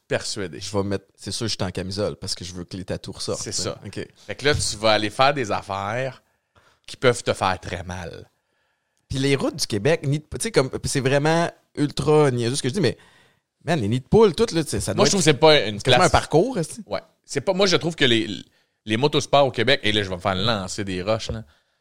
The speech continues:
Speaker 1: Je trouve que les motosports au Québec qui roulent vraiment excessivement trop rapide pour ce que je considère être poli pour les autres, là.
Speaker 2: Ouais.
Speaker 1: Euh,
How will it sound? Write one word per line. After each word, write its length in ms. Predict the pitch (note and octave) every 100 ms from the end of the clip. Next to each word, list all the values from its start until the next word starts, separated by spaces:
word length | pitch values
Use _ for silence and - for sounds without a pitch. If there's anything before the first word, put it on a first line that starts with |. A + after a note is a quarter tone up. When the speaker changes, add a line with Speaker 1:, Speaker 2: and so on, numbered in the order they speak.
| _ _ _ _ _ _ _
Speaker 1:
Je 60 | A2+
trouve 140 | D3+
que 80 | D3+
les 80 | C3
motosports 600 | B2 B2+ A#2+ - C3+ C3
au 60 |
Québec 380 | A2+ A2+ G#2 B2+
qui 120 | -
roulent 140 | G#2 A2
vraiment 260 | G2 G#2 A2
excessivement 440 | A2 G2+ G#2 G#2
trop 220 | G2 A2
rapide 400 | G2+ F#2+ G#2+ F#2+ F2 _ _ _ _
pour 180 | - F#2+
ce 60 | -
que 80 | F#2
je 80 |
considère 460 | - F2 F#2 F2+ D#2+
être 160 | F2 -
poli 240 | - F#2 F2+
pour 160 | - E2+
les 180 | D#2+
autres, 200 | F#2 -
là. 80 | D#2 -
Speaker 2:
Ouais. 180 | G2 F#2+ - _ _ _ _ _ -
Speaker 1:
Euh, 640 | F#2 F2+ F2 F2 E2+ E2